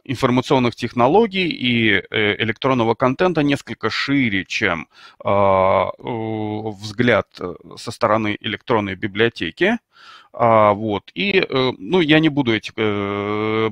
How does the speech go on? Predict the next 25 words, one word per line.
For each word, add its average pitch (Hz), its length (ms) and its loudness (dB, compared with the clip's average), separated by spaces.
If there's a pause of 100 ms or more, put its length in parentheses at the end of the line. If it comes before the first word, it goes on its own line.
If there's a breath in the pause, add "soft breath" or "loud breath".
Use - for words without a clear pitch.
(140)
повторять 135 680 2
эти, 117 600 -2 (520 loud breath)
э, - 40 -20 (1700)
пункты, 226 300 0
которые 175 400 2
здесь 156 260 -2
изложены. 139 520 0
Это 113 200 0
м-, 107 340 -6
и 107 60 -6
мультимедиа-контент, 160 1200 0
и 110 100 4
разные 107 420 2
роды, 104 360 0 (340 loud breath)
а, 110 300 2
интеграций, 165 1120 2
и 107 540 -6
арт-портал, 156 1040 4
а, 95 540 4
и 113 60 -4
так 110 220 -2
далее, 117 320 2
и - 40 -4
так 101 200 -2
далее. - 320 -8